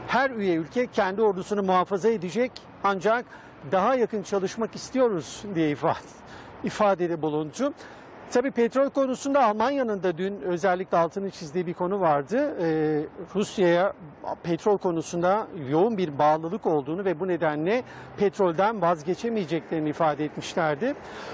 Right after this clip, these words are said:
Avrupa Birliği'nin Rusya'ya yönelik yaptırımları daha ne kadar ilerler bilemiyorum. Ancak Avrupa Birliği'nin Rusya'ya bağımlılığı olduğu noktaya gelinmiş durumda.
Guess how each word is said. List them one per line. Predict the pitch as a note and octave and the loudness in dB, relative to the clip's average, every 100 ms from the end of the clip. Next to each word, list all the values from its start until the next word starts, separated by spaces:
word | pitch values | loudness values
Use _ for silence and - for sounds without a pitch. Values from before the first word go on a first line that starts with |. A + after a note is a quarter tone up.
| - | 0
Avrupa | G#3 A3 B3 | 2 2 2
Birliği'nin | A3 A3 A3+ A#3 | 0 -2 -2 -2
Rusya'ya | A3 A3 - A#3+ | -2 -4 -2 0
yönelik | A3 G3+ G3 F3 | 0 0 -2 0
yaptırımları | G#3+ G3 - G3+ F#3 F3+ G#3 B3+ - D#3+ | 2 2 0 0 2 2 4 2 -2 -2
daha | F3 F#3+ | 0 2
ne | G3+ | 0
kadar | G#3+ G#3 F3 | 0 2 0
ilerler | E3+ E3+ F3 D#3+ D#3 D3 A2+ | 0 0 0 2 0 0 -2
bilemiyorum. | D#3+ B3 A3 D#3+ | 0 2 2 2
Ancak | F#3 G#3 G#3 | 0 0 2
Avrupa | E3+ F3+ G3 G3 | 2 2 2 0
Birliği'nin | E3 D#3+ D#3+ F3 | 0 -2 -2 -2
Rusya'ya | F#3 - G#3 D#3+ | -4 0 0 2
bağımlılığı | D3 E3 E3+ E3+ G3 | 4 2 0 0 2
olduğu | A#3 F#3 G3 | 2 2 0
noktaya | G3+ F3 - G3 | 0 0 2 2
gelinmiş | G#3+ F#3 F3 F#3+ G3 - | 2 0 -2 -4 -6 -4
durumda. | F3 C#3 C3+ C#3+ | -2 0 2 0